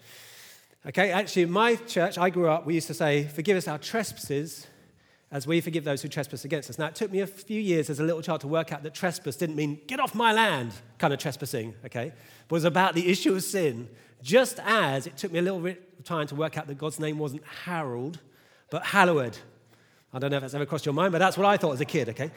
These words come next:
Harold, strange name for God. But anyway, Jesus is teaching in the Lord's Prayer. He says, "Forgive us our debts as, in the same way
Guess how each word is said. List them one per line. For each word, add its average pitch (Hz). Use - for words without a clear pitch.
Harold, 170
strange 143
name 139
for 139
God. 170
But 175
anyway, 185
Jesus 220
is 233
teaching 214
in 180
the 185
Lord's 208
Prayer. 214
He 185
says, 220
"Forgive 240
us 226
our 185
debts 220
as, 262
in 302
the 302
same 277
way 202